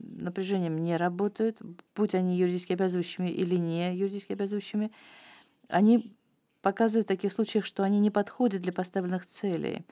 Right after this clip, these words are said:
Поэтому не всегда имеет смысл даже проводить различия между двумя типами норм. А также для нас ясно, что эффективное осуществление, э, не юридически обязывающих добровольных норм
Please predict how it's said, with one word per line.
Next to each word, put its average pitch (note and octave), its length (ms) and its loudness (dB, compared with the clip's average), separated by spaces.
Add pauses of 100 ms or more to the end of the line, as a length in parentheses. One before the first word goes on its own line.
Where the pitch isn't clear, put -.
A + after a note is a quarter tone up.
(120)
Поэтому G3 280 2
не G#3 140 6
всегда G#3+ 180 2
имеет A3 180 6
смысл A3 220 0
даже G3 180 0
проводить G3 340 -2
различия G3 440 0
между D#3 180 -6
двумя D#3+ 180 -2
типами E3 340 -8
норм. D#3+ 260 -4 (600)
А F3+ 220 2
также A3+ 340 0
для G3 140 2
нас F#3+ 260 0
ясно, G3 580 0 (460)
что - 240 2
эффективное G#3+ 640 2
осуществление, F#3 1300 -4 (640)
э, E3 260 -2
не F#3 880 2
юридически F#3 400 -2
обязывающих E3+ 580 -2
добровольных E3+ 640 -2
норм F#3+ 460 0